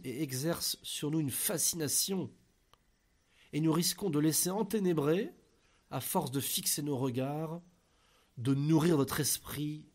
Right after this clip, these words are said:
de scandales, de péchés, d'horreurs. Soyons avides de lumière, aimons la lumière plus que les ténèbres.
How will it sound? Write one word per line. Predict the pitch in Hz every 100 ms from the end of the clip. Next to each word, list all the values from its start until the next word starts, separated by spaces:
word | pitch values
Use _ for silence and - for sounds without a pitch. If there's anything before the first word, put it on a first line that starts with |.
| _
de | 127
scandales, | - 131 123 123 123 123
de | 110
péchés, | 110 120 - - 117 110
d'horreurs. | 117 110 110 107 107 101 98 _ _ _ _ _ _ _ _ _ _ _ _ _ _ _ _ _ _ _ _ _ _ _ _ _ _ _ _ _ _ _
Soyons | - - 143 143 123
avides | 160 147 147 170 156 123
de | 113
lumière, | 123 120 131 113 107 101 101 95 - _ _ -
aimons | 196 196 190 190
la | 165
lumière | 147 156 147 143 147 -
plus | _ - 196 190 -
que | 131
les | 120
ténèbres. | 113 - 127 110 104 101 98 104